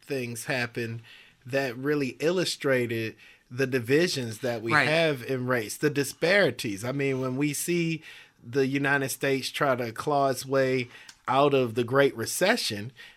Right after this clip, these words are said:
Speaker 1: we saw more than fifty percent of Black wealth was lost. We
Speaker 2: Right.
Speaker 1: saw so many public sector jobs that, uh, were so good, uh, to the Black community in terms of being ladders to people moving into the middle class and,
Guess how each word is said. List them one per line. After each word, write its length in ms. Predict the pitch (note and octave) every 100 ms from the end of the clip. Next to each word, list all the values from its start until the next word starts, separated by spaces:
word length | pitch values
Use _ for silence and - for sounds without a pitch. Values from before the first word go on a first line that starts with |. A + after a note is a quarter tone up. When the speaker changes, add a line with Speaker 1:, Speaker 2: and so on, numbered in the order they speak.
| -
Speaker 1:
we 180 | D#3+ F3+
saw 340 | - E3+ D#3+
more 320 | D3+ E3 F3+
than 300 | E3 D#3+ D3 C3+ -
fifty 380 | - G3+ G#3 G3
percent 440 | - D#3 F#3 E3+
of 160 | C#3+ A#2+
Black 280 | D3+ E3 G#2+
wealth 420 | D3 G3+ E3 -
was 220 | C3+ A#2+
lost. 580 | B2 D#3+ D3 - - - A#2
We 140 | D#3
Speaker 2:
Right. 80 | E3+
Speaker 1:
saw 380 | - E3 D3+ C#3 - -
so 340 | - - G3 G#3
many 460 | G#3 F3+ E3+ D3+
public 480 | C3+ - F3+ E3 D3
sector 520 | - D#3 D3+ - C#3+
jobs 560 | B2+ A#2+ C#3+ C#3 B2+ A2+
that, 320 | C3 B2+ A2+ - - - -
uh, 280 | B2 A#2+ A2+
were 280 | B2+ B2 A2+
so 300 | - D#3+ D3
good, 540 | B2+ D#3 D3 A#2 G2 - - -
uh, 160 | B2
to 160 | A#2 E3+
the 100 | C#3
Black 260 | B2 C3 B2
community 380 | C3+ C3+ B2 A#2+
in 80 | A#2
terms 420 | - C#3 C#3 A#2
of 180 | A#2+ G#2
being 540 | C#3 C#3+ C3+ B2+ A#2+ - -
ladders 640 | B2 B2 C3 C#3 B2+ A#2+ -
to 280 | - D3+
people 300 | C3 D#3+ C3
moving 320 | B2+ C3+ B2+ B2+
into 260 | C#3 C3+
the 100 | B2
middle 240 | B2 B2+ A#2
class 560 | - C#3 A#2+ A2 -
and, 180 | A#2 A2